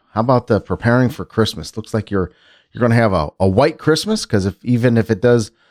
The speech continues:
uh, and, and it's not gonna warm up as I look at the forecast here. So you're gonna have a white Christmas there, Urbandale, uh, Urbandale, Iowa, in that whole area. Negative two and negative eleven today with snow.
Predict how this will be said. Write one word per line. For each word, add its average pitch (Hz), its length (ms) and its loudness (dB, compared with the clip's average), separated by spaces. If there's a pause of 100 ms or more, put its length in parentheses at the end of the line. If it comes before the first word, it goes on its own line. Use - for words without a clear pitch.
(340)
uh, 82 280 -4
and, 110 140 2
and 131 180 2
it's 113 140 -2
not 117 200 -2
gonna 85 180 -8
warm 82 220 -2
up 73 200 -2
as - 120 -8
I 73 60 0
look 80 200 -6
at - 80 -18
the 76 240 -6
forecast 82 640 -4
here. 73 240 -6 (300)
So - 140 -2
you're 156 180 4
gonna 156 140 2
have 113 120 0
a 98 40 -2
white 104 240 -2
Christmas 92 400 -6
there, 76 340 -4 (440)
Urbandale, 85 580 0
uh, 78 180 -2
Urbandale, 87 460 -2
Iowa, 87 300 2
in 90 100 0
that 80 140 0
whole 85 200 -2
area. 95 320 -2
Negative 143 400 0
two 143 240 2
and 104 120 2
negative 123 280 0
eleven 95 400 -2
today 90 400 0
with 90 180 -2
snow. 107 440 0